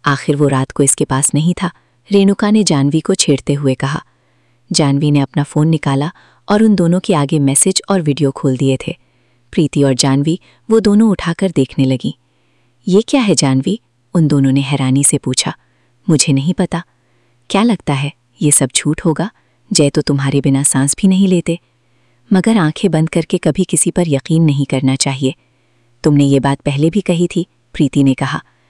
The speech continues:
"फिर भी मैं यही कहूंगी, तुम फ़ोन करो, जयराज से पूछो।" "नहीं, मैं वेट कर रही हूँ, जय को आने दो, वो क्या कहते हैं। हो सकता है ये सब झूठ हो और हो सकता है ये सच हो, मैं जल्दबाजी नहीं करूंगी।"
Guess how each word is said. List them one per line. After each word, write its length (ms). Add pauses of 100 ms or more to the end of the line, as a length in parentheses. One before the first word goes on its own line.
(240)
"फिर 140
भी 140
मैं 120
यही 260
कहूंगी, 480 (340)
तुम 140
फ़ोन 260
करो, 300 (200)
जयराज 340
से 180
पूछो।" 400 (640)
"नहीं, 200 (360)
मैं 120
वेट 220
कर 160
रही 240
हूँ, 160 (420)
जय 180
को 160
आने 260
दो, 180 (260)
वो 80
क्या 180
कहते 340
हैं। 160 (520)
हो 80
सकता 300
है 140
ये 180
सब 200
झूठ 300
हो 180 (220)
और 100
हो 160
सकता 300
है 120
ये 140
सच 320
हो, 100 (440)
मैं 120
जल्दबाजी 520
नहीं 220
करूंगी।" 440